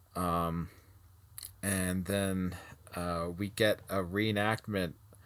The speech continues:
of Danny's funeral. A military man showed up and he,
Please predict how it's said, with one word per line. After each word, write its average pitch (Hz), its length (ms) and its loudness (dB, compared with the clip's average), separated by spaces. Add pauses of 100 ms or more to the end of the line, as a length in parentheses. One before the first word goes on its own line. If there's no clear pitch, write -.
(400)
of 92 300 2
Danny's 104 500 6
funeral. 90 800 4 (260)
A 95 240 0
military 117 720 10
man 85 360 2
showed 80 380 2
up 76 320 -2 (280)
and 82 600 -4 (120)
he, 85 180 -8